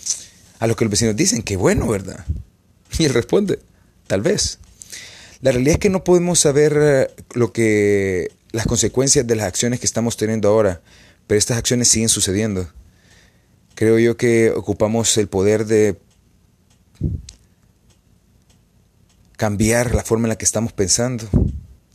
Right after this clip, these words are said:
Si este país, eh, los que tienen poder, eh, económico y, eh, el de leyes y físicos, como explicaba en el podcast anterior,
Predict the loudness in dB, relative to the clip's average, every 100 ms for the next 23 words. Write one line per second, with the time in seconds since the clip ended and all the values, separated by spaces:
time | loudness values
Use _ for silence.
0 | -20 _ _ _ _ _ -6 -2 0 0
1 | 2 2 2 2 2 2 2 2 -2 -4
2 | -8 -12 _ _ _ -8 -6 -4 -2 0
3 | 0 2 4 4 2 2 2 2 0 -2
4 | -10 -6 -4 -2 -2 -2 0 2 2 2
5 | 0 0 -2 -2 0 0 -2 -6 -20 -20
6 | _ _ _ _ _ _ -12 -8 -8 -4
7 | 0 2 2 2 2 0 -2 0 0 0
8 | -4 -4 -6 -10 -10 -2 -2 0 -2 -4
9 | -6 -2 0 0